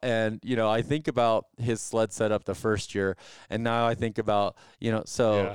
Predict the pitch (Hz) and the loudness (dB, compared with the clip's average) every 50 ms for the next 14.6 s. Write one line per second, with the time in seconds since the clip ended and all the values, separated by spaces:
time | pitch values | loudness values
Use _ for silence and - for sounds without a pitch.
0 | - - - 120 110 110 110 107 104 107 107 110 95 113 113 107 101 95 104 104 | -8 -8 -4 -2 0 2 2 2 2 0 0 0 0 -2 -2 -2 -2 -2 -4 -4
1 | 98 - - - _ - - 120 101 104 104 104 95 101 90 98 95 95 98 95 | -4 -6 -10 -14 _ -6 -4 -4 -2 -2 -2 -2 -4 -6 -6 -4 -4 -4 -4 -4
2 | 95 104 107 - - 107 110 120 131 - - - - - - 139 - - 190 208 | -4 -6 -6 -6 -6 -4 -2 -4 -4 -6 -10 -16 -6 -4 -4 -4 -4 -6 -8 -6
3 | 185 123 123 139 160 151 156 160 151 123 135 151 165 147 113 98 - - 98 90 | -6 -4 -4 -4 -4 -4 -4 -6 -4 -4 -4 -4 -4 -4 -6 -8 -8 -8 -8 -8
4 | 87 87 82 90 87 90 - _ _ _ _ _ _ _ _ _ _ _ _ _ | -8 -8 -8 -10 -10 -10 -12 _ _ _ _ _ _ _ _ _ _ _ _ _
5 | _ _ _ _ _ - 123 143 151 156 160 165 - - 123 131 - - - - | _ _ _ _ _ -4 0 2 4 4 6 6 4 2 0 -4 -6 -10 -12 -8
6 | - - - - - - - - - - - - - - - - - 113 135 160 | -2 0 2 2 2 2 0 -4 -8 -18 -20 -20 -20 -20 -20 -8 -2 0 2 4
7 | 180 160 147 139 139 147 165 170 143 139 143 143 143 156 156 147 143 143 151 151 | 4 4 6 4 4 4 4 2 2 4 4 4 6 4 4 4 4 4 2 2
8 | - - 131 127 123 117 113 139 139 135 139 - 139 139 139 - - 139 - 139 | 0 -2 -2 0 -2 0 2 2 2 2 2 2 2 2 2 2 -2 -2 2 2
9 | 131 131 123 127 139 139 131 123 123 139 139 131 117 123 139 156 160 - - 123 | 2 4 4 2 2 2 2 2 4 2 2 4 2 2 2 2 0 -2 0 0
10 | 117 120 135 135 123 127 139 120 117 107 107 107 107 110 107 113 110 120 120 110 | 2 2 0 0 -2 -4 0 2 4 4 4 2 0 0 -2 -2 -2 0 2 2
11 | 107 107 107 107 104 104 107 104 104 104 104 107 104 104 113 107 107 104 98 104 | 4 4 4 2 2 0 0 -2 0 0 -2 -2 -2 -2 -2 -2 -2 -2 -2 0
12 | 107 107 110 104 - - 123 110 107 107 107 95 110 104 104 104 104 104 104 104 | 0 0 0 -2 -2 -2 -2 0 0 0 0 0 2 2 2 4 4 2 2 0
13 | 104 - - - 104 104 104 104 104 104 - - - - - 87 90 90 90 85 | -2 -4 -6 -4 -2 0 0 0 0 -2 -4 -10 -14 -12 -10 -8 -6 -6 -8 -6
14 | 82 82 82 82 87 - 156 123 113 120 117 - | -6 -4 -4 -2 0 2 2 4 2 2 -2 -6